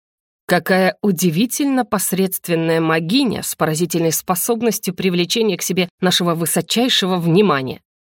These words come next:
раздражённо процедила Екатерина, шумно листая уже знакомую мне папку с бумагами. «Эм, это что, моё личное дело у неё в руках?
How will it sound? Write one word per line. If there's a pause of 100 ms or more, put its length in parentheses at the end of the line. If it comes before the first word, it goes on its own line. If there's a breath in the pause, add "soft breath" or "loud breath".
раздражённо
процедила
Екатерина, (100)
шумно
листая
уже
знакомую
мне
папку
с
бумагами. (460)
«Эм, (140)
это
что,
моё
личное
дело
у
неё
в
руках?